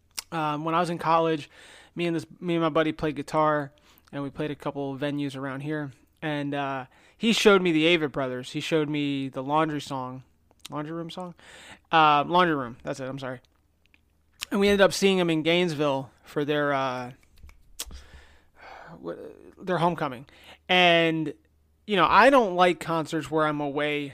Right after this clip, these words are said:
from the crowd, which is weird because I'm a cop and I hate crowds. Um,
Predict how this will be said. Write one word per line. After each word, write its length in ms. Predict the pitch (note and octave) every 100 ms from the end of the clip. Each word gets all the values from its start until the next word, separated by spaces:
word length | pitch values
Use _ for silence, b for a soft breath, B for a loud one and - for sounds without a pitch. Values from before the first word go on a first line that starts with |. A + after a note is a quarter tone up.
| -
from 220 | - E3
the 100 | C#3+
crowd, 460 | C#3+ D#3 C3+ - B2
which 200 | C#3+ D3+
is 120 | D3+
weird 380 | D#3 A3 F3 D#3
because 380 | D3 D#3 D3 C#3
I'm 100 | C#3
a 40 |
cop 320 | - D#3+ D3
and 100 | C#3
I 40 | C3+
hate 200 | C#3 B2+
crowds. 460 | D#3+ D#3+ C3+ B2 - B B B B
Um, 440 | D3 C#3+ C3+ B2+